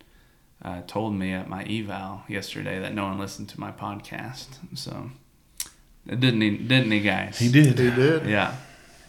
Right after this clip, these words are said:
Speaker 1: He said it in a nicer way, but, um, yeah, I know. But we showed him. <laughs> Sorry.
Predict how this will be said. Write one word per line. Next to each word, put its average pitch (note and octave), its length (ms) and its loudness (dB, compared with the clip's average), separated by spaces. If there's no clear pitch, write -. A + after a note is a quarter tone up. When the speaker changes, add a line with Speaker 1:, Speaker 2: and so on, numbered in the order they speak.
Speaker 1:
He B2 80 0
said C3+ 200 4
it A#2+ 80 4
in G#2+ 60 4
a G#2 120 2
nicer G2+ 440 2
way, F#2+ 460 0
but, F#2+ 280 -10
um, G2 440 -2
yeah, G2 220 -8
I F#2+ 100 -10
know. F#2+ 260 -12
But G#2 160 -4
we C#3 100 6
showed C#3 320 6
him. B2+ 480 4
<laughs> C3 80 0
Sorry. F3 1600 0